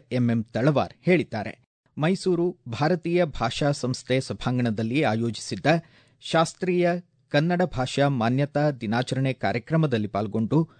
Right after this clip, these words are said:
ಅವರು ಮಾತನಾಡಿದರು. ಸಂಸ್ಕೃತ ವಿಶ್ವವಿದ್ಯಾಲಯದ ವಿಶ್ರಾಂತ ಉಪಕುಲಪತಿ ಮಲ್ಲೇಪುರಂ ಜಿ ವೆಂಕಟೇಶ್ ಮಾತನಾಡಿ, ಶರಣರು, ವಚನಕಾರರು ಜ್ಞಾನಕ್ಕೆ ಹೆಚ್ಚಿನ ಒತ್ತು ನೀಡಿ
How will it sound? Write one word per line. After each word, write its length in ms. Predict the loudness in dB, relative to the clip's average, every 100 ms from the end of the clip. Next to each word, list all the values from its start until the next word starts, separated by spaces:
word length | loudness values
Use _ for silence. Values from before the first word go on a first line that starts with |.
| _
ಅವರು 300 | 0 0 0 -6 -6
ಮಾತನಾಡಿದರು. 680 | -4 -2 0 0 0 -8 -12 _ _ _ -4
ಸಂಸ್ಕೃತ 520 | -2 -2 -2 -4 2 0 0
ವಿಶ್ವವಿದ್ಯಾಲಯದ 880 | -6 0 0 0 0 2 2 2 0 -2 -4
ವಿಶ್ರಾಂತ 500 | -4 -2 0 0 0
ಉಪಕುಲಪತಿ 800 | -2 -2 -4 0 -2 -2 0 2 2 -4 _ _
ಮಲ್ಲೇಪುರಂ 640 | -2 0 0 0 0 0
ಜಿ 180 | 0 -2
ವೆಂಕಟೇಶ್ 600 | 0 -2 0 2 0 0
ಮಾತನಾಡಿ, 500 | -2 0 0 0 -2 -4 -8 _ _ -8
ಶರಣರು, 540 | -2 2 2 2 0 -2 _ _
ವಚನಕಾರರು 840 | -2 2 0 2 2 2 2 -2
ಜ್ಞಾನಕ್ಕೆ 580 | -2 -2 2 2 2 2
ಹೆಚ್ಚಿನ 380 | 0 -2 -2 0
ಒತ್ತು 300 | -2 -2 0
ನೀಡಿ 300 | 0 4